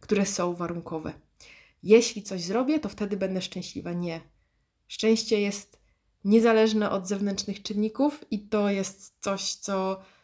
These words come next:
burzy cały porządek zewnętrznych norm. A twórcy tychże norm, czyli wszelkie właśnie, y, systemy władzy, kapitalizm, kościół, patriarchat i tak dalej, czerpią własne korzyści z wiecznego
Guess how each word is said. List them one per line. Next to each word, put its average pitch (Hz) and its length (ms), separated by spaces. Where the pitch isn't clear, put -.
burzy 233 720
cały 240 280
porządek 214 720
zewnętrznych 262 640
norm. 254 460
A 214 420
twórcy 269 480
tychże 220 400
norm, 220 440
czyli 226 200
wszelkie 220 380
właśnie, 190 480
y, - 20
systemy 320 440
władzy, 208 440
kapitalizm, 214 680
kościół, 214 480
patriarchat 220 580
i - 60
tak 226 140
dalej, 202 240
czerpią 302 320
własne 240 260
korzyści 247 440
z - 160
wiecznego 415 520